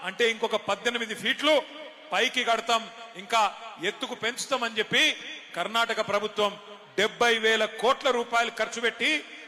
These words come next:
కిందికి కృష్ణా నీళ్లు ఒక్క చుక్క కూడా రాకుండా చేసే ఒక ప్రయత్నం చేస్తా ఉన్నది. ముఖ్యమంత్రి చెప్పుకుంటాడు, "నేను నల్లమల పులిని" అని చెప్పుకుంటాడు.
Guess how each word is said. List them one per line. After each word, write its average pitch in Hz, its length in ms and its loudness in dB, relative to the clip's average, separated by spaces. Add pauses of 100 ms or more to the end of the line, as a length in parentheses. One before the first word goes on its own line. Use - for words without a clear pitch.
(160)
కిందికి 233 400 -2
కృష్ణా 220 420 -2
నీళ్లు 233 400 2 (360)
ఒక్క 208 220 -2
చుక్క 220 400 -4
కూడా 247 220 2
రాకుండా 214 380 0
చేసే 196 460 -2 (280)
ఒక 175 140 -4
ప్రయత్నం 185 460 -2
చేస్తా 170 360 -6
ఉన్నది. 160 260 -8 (760)
ముఖ్యమంత్రి 240 500 -2
చెప్పుకుంటాడు, 240 600 2 (640)
"నేను 226 200 0
నల్లమల 240 540 2
పులిని" 247 460 2
అని 233 120 0
చెప్పుకుంటాడు. 202 440 -2